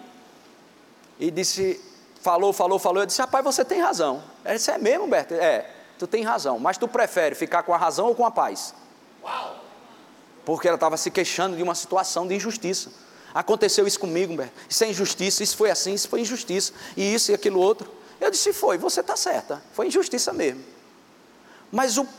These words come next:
o, o problema dessa desgraça chamada ofensa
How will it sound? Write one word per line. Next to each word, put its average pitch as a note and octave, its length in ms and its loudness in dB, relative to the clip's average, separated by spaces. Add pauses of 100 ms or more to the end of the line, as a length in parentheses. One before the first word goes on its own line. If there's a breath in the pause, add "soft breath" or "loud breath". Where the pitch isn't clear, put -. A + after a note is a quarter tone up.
(180)
o, G#3+ 280 2
o G3 60 0
problema F#3 760 0 (160)
dessa - 320 0
desgraça E3 480 2
chamada C#3+ 400 -2
ofensa E3 540 -6